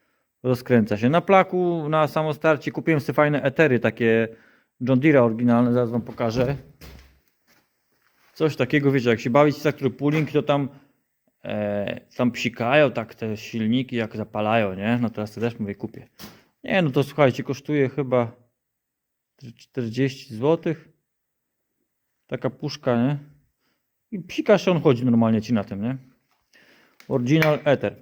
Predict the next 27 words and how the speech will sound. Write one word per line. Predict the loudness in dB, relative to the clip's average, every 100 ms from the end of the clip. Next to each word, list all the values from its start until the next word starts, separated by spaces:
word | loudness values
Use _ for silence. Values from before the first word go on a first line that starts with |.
| -20 -20 -20 -16
Kupiłem | -6 -2 -2
do |
ciągnika, | 0 0 4 4
bo | 4
mam | 4 4
te |
automaty | 0 2 0 0 0
do | -4
psikania, | -4 0 2 4 2
do | 2 0 0
rozruchu | 0 0 2 0 -2
i | -2
sobie | -2 -4
kupiłem | -4 -2 0 0
właśnie | -2 -6 -20 _ -20 _ _ _ _ _
w |
końcu. | 2 2 2 -8 -20 _ _ _ _ -10
Rozrusznik | -2 0 2 0 0 -6
taki | 0 0 0
za | -2
pięćset | 0 -2 -2 0
złotych | 0 0 -2
polski, | 0 0 -2 -12 0
Elmot. | 2 2 -2 -6 _ _ _ _ _ _ -10
Na | -2
razie | 0 0 0
chodzi. | 2 0 0